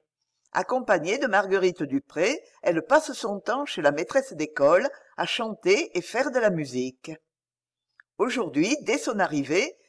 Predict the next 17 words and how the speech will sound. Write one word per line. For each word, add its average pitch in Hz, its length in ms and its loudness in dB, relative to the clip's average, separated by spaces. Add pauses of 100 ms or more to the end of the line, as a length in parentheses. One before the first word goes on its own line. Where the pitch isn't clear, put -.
mademoiselle 185 500 0
Charme 269 460 -2
lui 170 160 0
a 151 80 4
dit : « 131 320 -6 (920)
Croyez-moi, 269 560 4 (220)
Églantine, 190 800 0 (180)
jamais 285 460 4
vous 330 120 -4
n'entrerez 220 540 0
comme 226 240 0
bru 175 380 -4
dans 233 160 0
la 170 100 2
maison 226 400 -2
des 262 140 -4
Barrés. 151 500 0